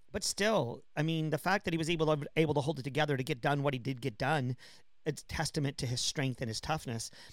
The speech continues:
But God, I wish we could have a more measured and thought out plan. And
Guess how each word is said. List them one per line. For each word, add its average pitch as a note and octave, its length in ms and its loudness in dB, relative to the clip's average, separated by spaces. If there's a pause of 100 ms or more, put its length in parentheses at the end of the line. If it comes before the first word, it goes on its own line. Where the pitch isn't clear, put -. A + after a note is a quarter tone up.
(280)
But E3 220 0
God, F3+ 280 0
I D3+ 80 4
wish B2+ 280 0
we B2 80 -2
could A#2+ 140 -2
have G2+ 380 0
a A2+ 80 0
more A2 220 0
measured G2+ 520 -4 (220)
and G#2 120 -6
thought G#2 220 -2
out G2 160 -6
plan. A2 360 -4
And A2 120 -2